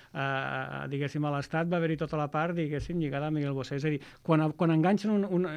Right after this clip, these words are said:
l'espurna d'una celebrity, diguéssim, la viralització que aconsegueixen és molt més alta. Respecte al que deies, els motius, és que,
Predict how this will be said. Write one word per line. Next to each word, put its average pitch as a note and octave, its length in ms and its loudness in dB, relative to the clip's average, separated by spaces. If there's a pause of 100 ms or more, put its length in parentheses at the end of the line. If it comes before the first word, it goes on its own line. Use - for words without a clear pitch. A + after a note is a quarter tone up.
(160)
l'espurna F#3+ 400 4
d'una E3+ 240 4
celebrity, F#3 560 2
diguéssim, D#3+ 320 0
la E3+ 160 2
viralització C3+ 560 -4
que E3 80 0
aconsegueixen D3 560 -2
és C3 80 -4
molt C3+ 160 -4
més B2 160 -6
alta. C#3 240 -4 (480)
Respecte F3+ 320 2
al E3 80 2
que E3 80 2
deies, G#3 240 4
els D#3 160 4
motius, E3+ 320 2 (300)
és - 180 -10
que, D3 220 -2